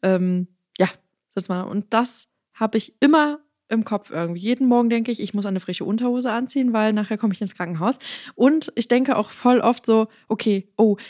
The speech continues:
ja, du musst darauf achten, dass deine Fußnägel immer gepflegt sind, gerade im Reitsport. Es kann ja immer mal irgendwie was sein und dann liegst du da und hast dann nachher irgendwie so ein Schlüppi mit, ähm, einem braunen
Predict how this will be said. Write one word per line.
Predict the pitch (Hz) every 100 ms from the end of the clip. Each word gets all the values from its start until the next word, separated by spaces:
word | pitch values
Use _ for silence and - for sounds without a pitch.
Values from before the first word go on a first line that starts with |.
| -
ja, | 208
du | 208
musst | 214 220 220
darauf | 202 202
achten, | 220 - 220
dass | 202
deine | 202 190
Fußnägel | 240 226 240 220
immer | 214 214
gepflegt | 214 - 214 -
sind, | 208
gerade | 208 220 233
im | 214
Reitsport. | 208 240 - - 185 196
Es | 196
kann | 220
ja | 214
immer | 220 226
mal | 185
irgendwie | 156 190 185
was | 185
sein | 190 190 208
und | 202
dann | 208
liegst | 214 233 247
du |
da | 208 202
und | 196 202
hast | 214 226
dann | 202
nachher | 202 208 196
irgendwie | 208 208
so | 202
ein | 202
Schlüppi | 196 233 233 220
mit, | 202 190 -
ähm, | - 202 196 196
einem | 196
braunen | 196 202 208 208 208